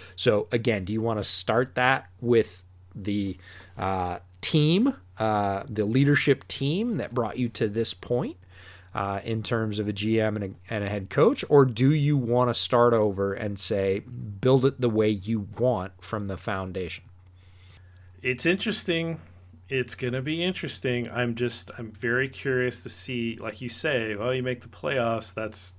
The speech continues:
Speaker 2: but it's, eh, eight and eight, it's the seventh
Speaker 1: Nah,
Speaker 2: seed.
Speaker 1: I think you have to
Speaker 2: It was
Speaker 1: make the
Speaker 2: added this
Speaker 1: playoffs and
Speaker 2: year.
Speaker 1: win, right? I, at this point, I, and, and not by, like, oh, they got really lucky, <laughs> or,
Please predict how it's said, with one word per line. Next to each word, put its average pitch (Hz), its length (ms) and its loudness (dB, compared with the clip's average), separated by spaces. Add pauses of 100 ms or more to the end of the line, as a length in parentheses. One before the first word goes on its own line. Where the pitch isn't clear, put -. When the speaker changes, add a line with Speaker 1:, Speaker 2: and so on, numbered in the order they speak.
(480)
Speaker 2:
but 113 100 -8
it's, - 320 -10 (260)
eh, 147 580 -8 (100)
eight 135 200 -10
and 113 100 -10
eight, 160 380 -2 (120)
it's - 140 -14
the - 100 -12
seventh 135 520 -6
Speaker 1:
Nah, 117 60 4 (120)
Speaker 2:
seed. 143 180 10
Speaker 1:
I - 20 -6
think 349 180 8
you 381 60 12
have 330 120 8
to 240 60 8
Speaker 2:
It 202 40 8
was - 20 10
Speaker 1:
make 165 160 10
the 185 60 12
Speaker 2:
added 131 120 8
this - 80 10
Speaker 1:
playoffs 156 320 12
and 143 120 6
Speaker 2:
year. 120 80 4
Speaker 1:
win, 104 420 0 (440)
right? 120 420 6
I, 123 180 4 (160)
at 135 180 4
this 180 180 6
point, 185 300 2
I, 127 180 4 (160)
and, 139 280 4
and 135 180 4
not 151 300 10
by, 139 220 12
like, 123 340 6 (500)
oh, 139 240 8
they 127 140 6
got 120 220 6
really 117 240 6
lucky, 113 480 0 (180)
<laughs> 247 180 12
or, 131 400 12